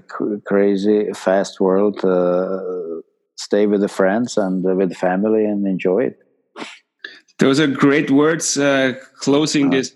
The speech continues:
Speaker 2: interview, Radek. Uh, thank you very much. You know, a lot of, uh, interesting insights from a guy who, who changed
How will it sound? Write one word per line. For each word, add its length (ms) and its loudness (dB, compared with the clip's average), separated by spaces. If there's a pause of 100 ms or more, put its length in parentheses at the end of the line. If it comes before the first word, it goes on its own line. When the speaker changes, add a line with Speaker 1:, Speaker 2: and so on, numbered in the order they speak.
Speaker 2:
interview, 520 2
Radek. 480 0 (100)
Uh, 460 -4 (120)
thank 280 0
you 80 0
very 160 0
much. 360 -2
You 120 -4
know, 160 -2
a 100 -10
lot 180 0
of, 200 -4
uh, 100 0
interesting 560 -2
insights 480 -2
from 240 -4
a 60 -2
guy 260 0
who, 320 -2 (440)
who 200 -2
changed 460 0